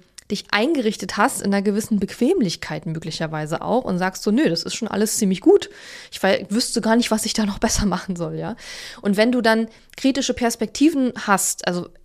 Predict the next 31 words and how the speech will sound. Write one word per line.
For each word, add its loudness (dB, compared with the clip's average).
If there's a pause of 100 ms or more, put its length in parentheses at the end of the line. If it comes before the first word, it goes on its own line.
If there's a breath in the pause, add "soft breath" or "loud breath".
weil 6
vielleicht 0
doch 4
sich 0
der 4
innere 2
Kritiker 0
mal 0
zu -6
Wort 0
meldet 0
oder 4
weil 0
irgendjemand -4
anders 0
vielleicht, -2
äh, -6 (300)
etwas -6 (1120)
ungefragtes 4
Feedback 2
dir 2
auch 0
gibt -10
oder 6 (440 loud breath)
wenn 6
du 8
vielleicht 0
auch -4
andere 0
siehst, 2
die -2